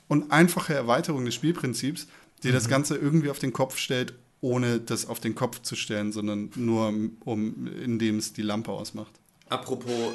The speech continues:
Speaker 3: ähm, Gameplay und auf den Kopf stellen, kurzer Einwurf. Habt ihr mitbekommen, wie die, äh,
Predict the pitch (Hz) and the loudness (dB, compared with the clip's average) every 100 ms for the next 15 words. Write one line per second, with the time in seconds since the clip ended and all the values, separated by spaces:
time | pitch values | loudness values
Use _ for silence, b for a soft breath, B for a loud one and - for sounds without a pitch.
0 | 113 110 107 107 104 101 98 107 127 117 | 2 2 2 0 -2 -6 0 2 2 0
1 | 120 120 117 107 - 98 - 98 98 127 | 2 4 2 -2 -2 -4 -2 -4 -2 -6
2 | - - - 85 92 107 113 101 101 92 | -4 -6 -2 0 0 -6 -6 -4 -2 -2
3 | - 95 101 98 95 104 - 104 101 110 | -2 -2 0 0 0 -4 -2 -2 -2 -6
4 | 101 113 107 104 95 104 98 98 98 98 | -2 -4 -4 -8 -6 -4 -2 0 0 -2
5 | B B B - 95 92 | B B B 2 2 2